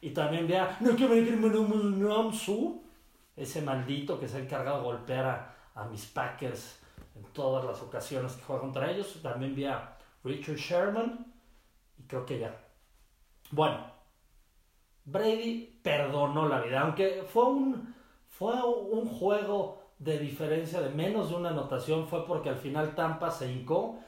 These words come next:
y se dedicó a comerse los últimos cinco minutos. Jalen Hurts,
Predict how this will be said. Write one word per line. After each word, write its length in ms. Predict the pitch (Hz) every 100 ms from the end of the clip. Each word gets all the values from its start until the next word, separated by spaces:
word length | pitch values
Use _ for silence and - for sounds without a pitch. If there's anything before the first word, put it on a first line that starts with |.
| -
y 80 | 160
se 180 | - 135
dedicó 380 | 127 127 135 156
a 100 | -
comerse 540 | 147 143 147 147 165
los 200 | 127 -
últimos 440 | 135 131 131 113 -
cinco 280 | 117 117
minutos. 600 | 113 107 98 98 92 - - _ _ _ _ _ -
Jalen 380 | 135 196 190 165
Hurts, 560 | 147 160 170 - -